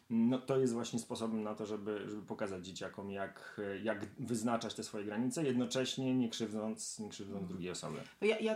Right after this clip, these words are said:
Speaker 2: ja tu, e, zawsze czuję opór, jak słyszę
Speaker 1: Mhm.
Speaker 2: o stawianiu granic, wyznaczaniu granic.
Speaker 1: Okej.
Speaker 2: E,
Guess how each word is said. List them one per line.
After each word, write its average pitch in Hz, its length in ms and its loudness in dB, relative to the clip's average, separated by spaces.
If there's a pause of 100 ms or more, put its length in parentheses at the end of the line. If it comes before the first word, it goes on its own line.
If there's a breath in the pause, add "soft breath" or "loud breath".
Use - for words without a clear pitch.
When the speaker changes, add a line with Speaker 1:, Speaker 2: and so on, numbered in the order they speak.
Speaker 2:
ja 220 200 2
tu, 208 640 2
e, 190 640 0
zawsze 196 340 -2
czuję 185 220 0
opór, 156 320 -2
jak 147 300 -4
słyszę 156 320 2
Speaker 1:
Mhm. 143 220 6
Speaker 2:
o 156 40 4
stawianiu 196 540 6
granic, 190 440 2
wyznaczaniu 175 640 2
granic. 180 680 0
Speaker 1:
Okej. 113 280 4
Speaker 2:
E, 233 80 0